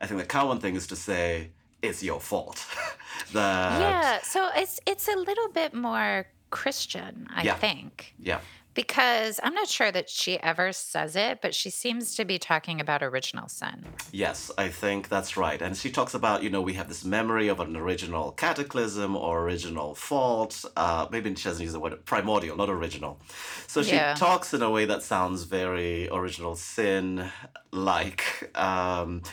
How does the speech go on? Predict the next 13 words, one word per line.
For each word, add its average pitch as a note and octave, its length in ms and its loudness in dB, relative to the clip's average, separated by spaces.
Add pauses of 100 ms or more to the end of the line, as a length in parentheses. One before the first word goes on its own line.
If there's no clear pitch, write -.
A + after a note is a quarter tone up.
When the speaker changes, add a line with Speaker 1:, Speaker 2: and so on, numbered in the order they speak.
Speaker 1:
but D#3 120 4
even F#3+ 520 2 (580)
in C3 120 -2
a A#2 80 4
way, G#2+ 540 4 (120)
and G2 260 -2
sorry G2 280 0
to F2 80 -10
do G2 160 0
this, E2+ 360 -2 (140)
even D#3+ 220 0
someone E3 340 0
like F#2+ 320 2